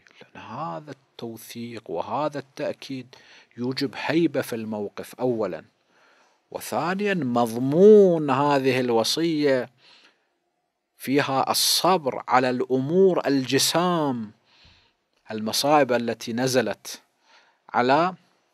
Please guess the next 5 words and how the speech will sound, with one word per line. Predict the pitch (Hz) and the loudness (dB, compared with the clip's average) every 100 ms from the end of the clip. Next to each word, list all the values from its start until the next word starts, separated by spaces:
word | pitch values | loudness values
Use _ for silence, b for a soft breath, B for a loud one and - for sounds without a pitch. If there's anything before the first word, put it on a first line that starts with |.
| - _ _ - | -20 _ _ -6
أهل | 110 107 | -6 -4
البيت | 107 101 127 135 - | -8 -2 0 0 -2
عليهم | 110 110 107 101 | -6 -6 -8 -12
الصلاة | - 104 104 101 - | -10 -8 -8 -8 -12
والسلام. | 104 - 95 92 92 | -12 -12 -12 -14 -18